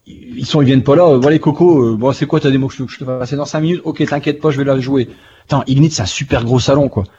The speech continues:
faut pas se per-, on peut pas se permettre ça. Au bout d'un moment tu dis stop quoi les gars, stop. Et surtout le mec il est directeur quoi, enfin, euh, enfin voilà, c'est dommage, c'est des, c'est une bêtise, c'est pas de bol. Moi je dis, ça doit être un effet pas de bol,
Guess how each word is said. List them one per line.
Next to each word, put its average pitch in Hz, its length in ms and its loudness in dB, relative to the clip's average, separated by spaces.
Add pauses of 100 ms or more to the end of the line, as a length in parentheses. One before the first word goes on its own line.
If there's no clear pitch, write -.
(140)
faut - 100 -10
pas 107 140 -2
se - 80 -8
per-, 123 120 0
on 120 60 -2
peut 117 100 -4
pas 147 140 0
se - 80 -8
permettre 117 240 -2
ça. 139 140 2
Au 123 60 0 (420)
bout 123 80 2
d'un 127 80 4
moment 143 100 2
tu 143 140 -6
dis 107 80 -2
stop 139 320 -2
quoi 113 100 0
les 107 100 -2
gars, 104 120 -4
stop. 127 320 -4 (260)
Et 113 80 -4
surtout 135 300 -6
le 139 60 -2
mec 135 180 -2
il 101 80 -4
est 95 40 -4
directeur 143 540 -4
quoi, 107 180 -14
enfin, 98 220 -10
euh, 92 220 -12 (400)
enfin 143 140 0
voilà, 139 260 4
c'est 147 160 -4
dommage, 165 400 0
c'est 127 160 -6
des, 131 180 -2
c'est - 140 -8
une 139 80 0
bêtise, 160 280 0
c'est 127 140 -6
pas 131 140 -4
de 123 80 -4
bol. 127 160 2
Moi 165 120 2
je 135 60 -2
dis, 165 160 -6 (300)
ça - 160 -2
doit 151 80 2
être 156 100 -2
un 151 80 2
effet 156 240 2
pas 143 140 -2
de 120 60 -6
bol, 139 320 0